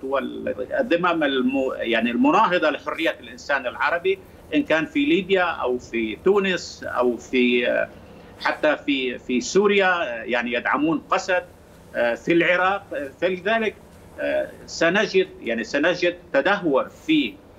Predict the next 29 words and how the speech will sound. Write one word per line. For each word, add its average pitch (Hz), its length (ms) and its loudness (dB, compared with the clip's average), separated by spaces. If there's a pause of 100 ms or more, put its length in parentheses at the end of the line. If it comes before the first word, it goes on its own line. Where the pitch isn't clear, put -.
(180)
الوضع 143 420 2
العربي 170 680 -2 (140)
حتى 208 440 -2
بما 185 260 0
فيه 165 340 -4
هذه 160 240 -2
الدول، 151 460 0
يعني 95 200 -6
دو-، 110 200 -8 (120)
الإمارات 127 720 0 (200)
و، 151 200 2 (520)
آه، 110 500 0
والدول 143 440 2
التي 139 360 0
تقف 151 320 -2
مثلا 143 500 0
قطر 170 340 0
الآن 127 440 -6 (500)
تطبع 147 640 0
مع 113 220 -2
السيسي، 175 720 -2
ولكن 151 440 0
بنفس 156 340 -2
الوقت 160 380 -2 (100)
هل 175 220 0
سيرضى 170 560 0
الشعب 143 380 -2
القطري؟ 165 440 -2
وأنا 165 320 0